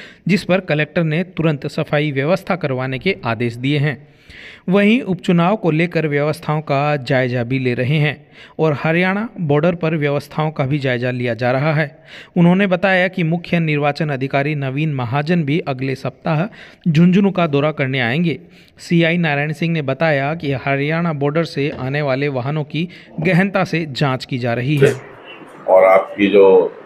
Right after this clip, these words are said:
Speaker 2: सबसे पहली border की चेक पोस्ट पिलानी थाना क्षेत्र में है, वहाँ पहुँचेंगे और उसके बाद वो सूरजगढ़ और सब होते हुए last में पचेरी भी जाएंगे।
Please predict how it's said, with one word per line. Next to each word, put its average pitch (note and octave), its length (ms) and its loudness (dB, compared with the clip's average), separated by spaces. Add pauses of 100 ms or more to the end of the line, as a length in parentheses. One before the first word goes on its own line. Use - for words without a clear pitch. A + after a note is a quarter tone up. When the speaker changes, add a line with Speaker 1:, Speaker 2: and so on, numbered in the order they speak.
(120)
Speaker 2:
सबसे - 280 0
पहली G2+ 380 4
border F#2+ 360 4
की G2 180 -4
चेक F#2 220 -2
पोस्ट G2+ 520 2 (120)
पिलानी F#2+ 640 0
थाना F#2+ 320 0
क्षेत्र - 340 -8
में F2+ 180 -8
है, F#2 140 -10 (480)
वहाँ F#2+ 160 4
पहुँचेंगे G#2+ 760 -4 (680)
और - 140 2
उसके - 260 0
बाद B2 380 4
वो B2 160 6
सूरजगढ़ A2+ 600 2
और A2+ 140 6
सब A#2 140 0
होते G2+ 300 -2
हुए G#2 240 2
last F#2+ 420 2
में G#2+ 120 -4
पचेरी A#2 420 4
भी G#2 100 2
जाएंगे। F#2+ 440 2